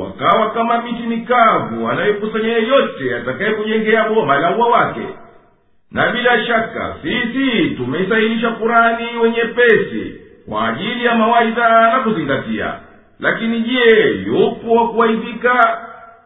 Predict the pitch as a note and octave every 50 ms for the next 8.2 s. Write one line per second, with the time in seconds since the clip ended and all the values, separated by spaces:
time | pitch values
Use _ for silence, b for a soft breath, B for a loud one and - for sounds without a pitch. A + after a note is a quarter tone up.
0 | _ _ _ _ _ _ _ _ - F#3+ B3 B3 A#3 A#3+ A#3 A#3+ B3+ B3 A3 -
1 | - B2+ B2+ A2+ A2+ A2 G#2+ A2 B2+ E3 G3+ A3+ A#3 A#3 A3+ A3+ B3 A#3+ A3 A3+
2 | A3+ A3+ - A3+ - A#3 A#3 A#3 A#3 A#3+ A#3+ A#3+ B3+ C4 C4+ C4+ B3+ G#3+ F#3 D#3
3 | C3+ B2+ A#2+ C#3 B2 A#2 A#2 A#2 A2+ G#2 F#2 E2+ E2+ - - - - - _ _
4 | _ _ - A#2+ - G#3+ G#3+ A#3 A#3 A3+ A#3+ C4+ C4+ B3 F3+ - - A2+ G#2+ F#2
5 | G#2+ C3 E3 G3+ A3+ A#3 A#3 A#3 A#3 A3 A3+ A3 A3+ A3+ A3+ A3+ A3 - A3+ F3+
6 | G#3 A#3 A#3 A3+ A3+ - B3 C#4 C#4 A#3+ G#3+ - C#3+ B2+ A#2+ A#2 A2+ A#2 A#2+ -
7 | - F#3 G#3 A3 G#3+ A3+ A3 B3 B3+ A#3 - F#3+ E3+ D3 C#3 C#3 C#3 B2+ A#2+ A#2
8 | A#2 A2+ G#2+ -